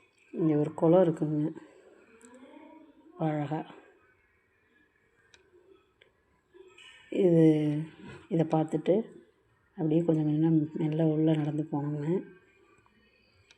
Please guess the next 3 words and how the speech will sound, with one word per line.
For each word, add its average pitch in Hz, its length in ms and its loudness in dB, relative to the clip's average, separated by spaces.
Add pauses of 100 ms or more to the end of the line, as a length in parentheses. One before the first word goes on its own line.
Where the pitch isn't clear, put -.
(1120)
நடந்து 170 320 4
போயிட்டு 160 360 4
இருக்கும்போது 165 500 0